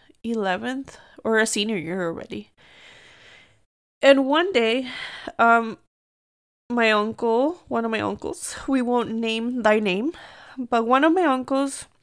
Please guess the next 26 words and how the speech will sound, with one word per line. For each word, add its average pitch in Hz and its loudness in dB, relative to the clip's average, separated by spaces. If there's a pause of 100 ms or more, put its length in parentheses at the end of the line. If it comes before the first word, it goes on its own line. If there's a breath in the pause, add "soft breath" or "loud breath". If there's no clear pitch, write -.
(1160 loud breath)
came 247 0
over 214 2
and 214 -4
was 202 -4
like, 208 0
"You 262 -4
guys 403 4
been 330 2
living 269 4
here 302 4
for 247 0
a 214 4
long 214 4
time. 202 0 (720)
Like, 220 2
you 269 0
guys 359 4
need 330 4
to 277 2
move 233 4
out. 170 4
We're 226 0
gonna 277 2
rent 240 2
the 196 2
house." - -4